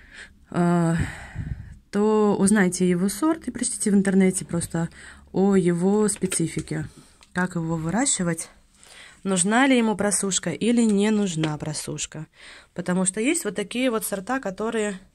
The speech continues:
легкие к зацветанию, а есть такие, над которыми надо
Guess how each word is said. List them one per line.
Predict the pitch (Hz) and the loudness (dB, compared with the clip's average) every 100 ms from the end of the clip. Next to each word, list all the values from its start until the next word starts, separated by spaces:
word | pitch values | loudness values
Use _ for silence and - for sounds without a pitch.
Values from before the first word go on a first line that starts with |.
| _ - | _ -8
легкие | 175 165 - 165 160 156 _ _ _ _ _ _ _ _ _ _ | -6 -6 -8 -10 -10 -14 _ _ _ _ _ _ _ _ _ _
к | 160 | -8
зацветанию, | 160 170 165 156 156 156 151 | -6 -6 -6 -6 -4 -6 -6
а | 175 | -4
есть | 180 269 - | -2 -2 -2
такие, | 190 190 247 247 | -6 -4 -2 -2
над | 190 | -6
которыми | 175 196 220 208 | -6 -6 -4 0
надо | 185 214 214 | 0 0 0